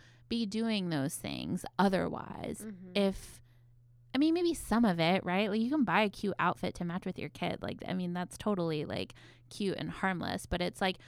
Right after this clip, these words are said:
Speaker 1: again, what is the intention behind it? Like, well, why
Speaker 2: Mm-hmm.
Speaker 1: are you doing that?
Speaker 2: Right.
Speaker 1: And would you be doing this many things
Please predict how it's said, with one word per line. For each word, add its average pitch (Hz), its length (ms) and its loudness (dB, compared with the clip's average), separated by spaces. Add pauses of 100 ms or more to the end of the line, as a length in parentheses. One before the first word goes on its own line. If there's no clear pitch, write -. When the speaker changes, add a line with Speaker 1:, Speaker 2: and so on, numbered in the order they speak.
(340)
Speaker 1:
again, 185 400 0
what 180 140 -2
is 185 80 -6
the 175 140 -4
intention 175 420 -4
behind 165 340 -2
it? - 80 -2
Like, 170 160 -4
well, 185 140 0
why 170 220 0
Speaker 2:
Mm-hmm. 185 60 4
Speaker 1:
are - 20 2
you 165 200 -2
doing 185 380 0
that? - 300 -6 (200)
Speaker 2:
Right. 185 380 -10 (180)
Speaker 1:
And 202 140 6
would 202 180 4
you 202 100 0
be 202 140 -2
doing 175 400 -2
this 160 240 -6
many 165 240 -2
things 202 600 -6